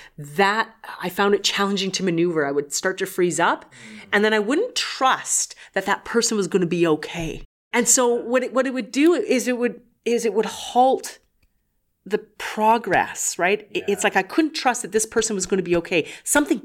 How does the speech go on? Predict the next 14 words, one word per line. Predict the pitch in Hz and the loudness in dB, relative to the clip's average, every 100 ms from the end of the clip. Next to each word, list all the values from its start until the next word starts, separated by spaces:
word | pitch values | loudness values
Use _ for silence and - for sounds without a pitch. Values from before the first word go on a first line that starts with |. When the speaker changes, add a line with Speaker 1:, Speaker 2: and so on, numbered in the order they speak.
| - | -2
Speaker 1:
bad | 202 226 240 | 0 0 0
was | 233 | -2
gonna | 190 196 | 0 -2
happen. | 175 185 185 - 151 160 - | -2 -6 -4 -2 -2 -4 -6
The | - | -4
core | - - 294 339 | -4 0 2 4
belief | 285 254 233 - | 2 -2 -4 -4
for | 185 | -4
me, | 160 - - | -4 -6 -6
something | - 220 175 | -2 -2 -2
bad | - 208 220 | -2 -2 -2
is | 233 | -4
gonna | - 220 | -4 -4
happen | 185 175 170 175 | -4 -6 -6 -8